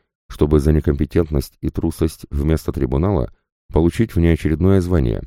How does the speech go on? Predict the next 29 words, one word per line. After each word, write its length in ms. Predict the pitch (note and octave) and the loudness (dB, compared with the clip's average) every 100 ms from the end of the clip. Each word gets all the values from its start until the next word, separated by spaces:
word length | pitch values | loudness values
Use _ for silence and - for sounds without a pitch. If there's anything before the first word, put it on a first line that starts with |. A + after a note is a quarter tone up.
| _ _ _ - | _ _ _ -6
продолжала 560 | B1+ B1 A#1+ B1 A#1+ | -4 0 0 2 2
возмущаться 540 | A#1+ B1 A#1+ C2 - C2 | 0 -2 0 -2 -2 -4
Таисия 340 | C2+ B1 - | -2 -2 -4
Константиновна, 800 | - - - C2+ F2 E2 D#2 C#2+ _ _ _ _ | -4 -4 -4 -4 -2 0 -2 -4 _ _ _ _
когда 280 | - F2+ G2 | -2 2 4
мы 100 | G2 | 4
вместе 340 | F2 F#2+ - | 4 0 0
с 80 | E2+ | -2
остальными, 600 | E2 - F2 G2+ E2 A#1+ | -2 0 0 2 0 0
по 120 | - | -2
приглашению 600 | - B1+ B1 - C2+ B1+ | -4 -2 -2 -2 -2 0
императора — 580 | B1+ C2 E2 F#2 E2 D#2+ - _ _ - | -2 -2 -2 0 0 -2 -4 _ _ -2
проходили 460 | F2 F#2 F#2 G#2+ | 0 0 0 2
через 300 | F#2 F2+ D#2+ | 2 0 -2
холл 380 | - - G2+ F#2+ D#2+ | -4 -2 0 -2 -4
в 140 | C2 | -2
огромный 480 | D2 C#2+ F2 E2+ D#2+ - | -2 2 2 2 0 0
аудиенц-зал. 840 | C#2+ C2 B1 C2 B1+ A1+ A1+ G1+ _ _ _ _ _ _ _ _ _ | -2 0 0 0 0 -4 -6 -6 _ _ _ _ _ _ _ _ _
Там 180 | - G#2+ | 0 2
нас 160 | G#2 E2+ | 4 2
ждало 360 | D2+ F2 F#2+ | 2 2 4
настоящее 580 | E2+ D#2 E2+ F2 E2 D#2+ | 2 2 2 2 2 0
представление, 760 | - D#2 - F#2+ F2+ B1 G1+ - _ _ | 0 -6 -2 0 0 0 -4 -10 _ _
будто 240 | B1 A#1+ | -4 -2
мы 120 | B1 B1+ | -2 0
находимся 500 | A#1+ F#2+ D#2 C2 B1 | 0 0 0 -4 -6
в 60 | |
царском 360 | - D2 - D2 | -2 -2 0 -2
дворце, 440 | D2+ F2+ - A#1 | -2 -2 -2 -4